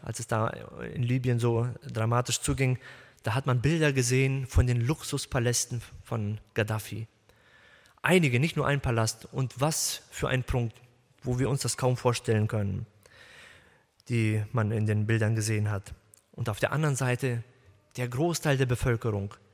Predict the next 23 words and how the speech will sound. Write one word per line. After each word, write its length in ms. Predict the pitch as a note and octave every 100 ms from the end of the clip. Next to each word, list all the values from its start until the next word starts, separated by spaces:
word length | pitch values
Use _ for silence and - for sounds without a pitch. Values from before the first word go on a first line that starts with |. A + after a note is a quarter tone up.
| _ _ _
die 60 | A#2
manchmal 360 | A2+ A#2 B2 A#2+
nicht 220 | C#3 -
das 160 | A#2
Nötigste 540 | B2+ C3+ E3 C3+ - C3+
zum 160 | -
Überleben 480 | B2 A#2 A2+ G#2+ G2+
hatten. 320 | G2+ - A2+ A2 _ _ _ _ _ _ _ _ _ _ - - - - - - _ _ _ _ _ -
Auch 100 | A2+
wenn 160 | D3
es 120 | C#3+ C#3
in 60 |
Deutschland 280 | D3 D#3+ C3
nicht 180 | D#3 -
wie 120 | C#3+
in 60 | C3
diesem 220 | C3 A#2+
Extrembeispiel 720 | G#2+ - C#3+ D3 A2+ A2 A#2+
von 160 | A2+ A2+
Libyen 260 | C3+ A#2+
ist, 160 | A2+ -
so 120 | A2+
hört 340 | C3 - -